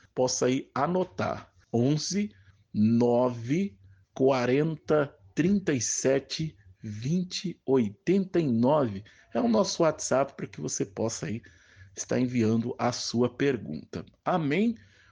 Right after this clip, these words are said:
Muito obrigado a Suzete aí na mesa de som, que esteve até agora conosco. É, a todos vocês que nos acompanham sempre nas, nas nossas redes sociais, acompanhem na rede social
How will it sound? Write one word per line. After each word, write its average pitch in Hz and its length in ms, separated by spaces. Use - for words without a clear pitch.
Muito 233 400
obrigado 135 760
a 123 100
Suzete 113 680
aí 107 80
na 110 120
mesa 104 260
de 92 80
som, 139 360
que - 80
esteve 113 240
até 107 140
agora 101 320
conosco. 127 640
É, 113 440
a 117 120
todos 131 300
vocês 127 560
que - 80
nos 120 200
acompanham 117 580
sempre 143 680
nas, 110 300
nas 110 440
nossas 110 400
redes 117 240
sociais, 127 640
acompanhem 147 520
na 147 100
rede 135 220
social 143 640